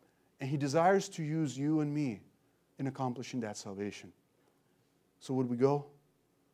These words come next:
Would we preach? And would we pray that God would use us to that end? Pray with me. Lord, we ask that you would give us this heart.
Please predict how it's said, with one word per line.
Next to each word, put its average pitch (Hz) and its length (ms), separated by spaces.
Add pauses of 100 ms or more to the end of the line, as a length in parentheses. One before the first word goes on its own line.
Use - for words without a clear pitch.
(160)
Would 110 160
we 110 80
preach? 139 460 (640)
And 120 100
would 135 160
we 147 80
pray 131 440 (560)
that 120 200
God 120 400 (200)
would 110 160
use 113 240
us 95 180
to - 100
that 101 160
end? 92 260 (800)
Pray 123 140
with 101 140
me. 95 180 (1120)
Lord, 139 140
we 135 180
ask 131 360 (2000)
that 131 80
you 135 80
would 139 80
give 143 140
us 131 100
this 120 160
heart. 101 320